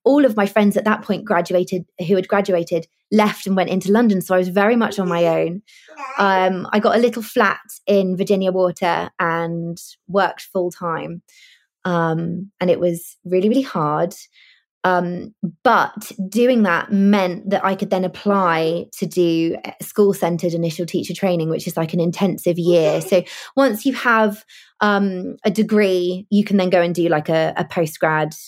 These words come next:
in, in teaching. And it's just a really inten-, intense year. So rather than doing, like, the full four-year P G C E, you kind of do your sort of, like, speciality and then you go and do the teacher training for a year.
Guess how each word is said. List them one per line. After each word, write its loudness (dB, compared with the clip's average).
in, -4
in -6
teaching. -4
And 0
it's -4
just 2
a 2
really 4
inten-, 0
intense 2
year. 4
So 2
rather 2
than 2
doing, 2
like, -2
the -2
full 0
four-year 2
P -4
G -8
C -12
E, -2
you 2
kind 2
of 0
do 2
your 2
sort -4
of, -10
like, 0
speciality 0
and -2
then -2
you -4
go 4
and 0
do -2
the -2
teacher -6
training -4
for -6
a -2
year. -2